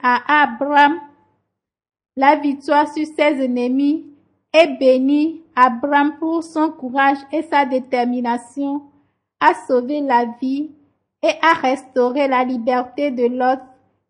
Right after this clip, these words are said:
et de sa famille. En outre, Melchisédek a salué la victoire d'Abraham avec des cadeaux composés du pain et du vin,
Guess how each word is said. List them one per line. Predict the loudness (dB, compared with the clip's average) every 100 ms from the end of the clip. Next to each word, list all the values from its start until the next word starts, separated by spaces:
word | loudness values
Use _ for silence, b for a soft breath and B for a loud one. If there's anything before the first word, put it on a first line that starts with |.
| -2
et | -2
de | 2 0 2
sa | 0
famille. | 0 0 -2 -2 -8 -10 -14 _ _ _ _ _ _ _ _ _ _ _ -6
En | 0 4
outre, | 4 2 -2 -12 _ _ _ _ _ -6
Melchisédek | 0 2 0 0 0 2 2 2 0 -2 -2
a | 0 0 0
salué | -2 -2 -2 -2
la | 0 0
victoire | -2 -8 0 4 4
d'Abraham | 2 -2 -2 -2 0 0 -4 -10 _ _ _
avec | 0 2 2 -2 -2
des | -2 -2
cadeaux | 0 0 2 -2
composés | -2 -2 -2 -2 -6 -4 -2 -4
du | -4 -8
pain | -8 -6 -4 -4 -2
et | -2
du | -2 -6 -4
vin, | -4 -2 -4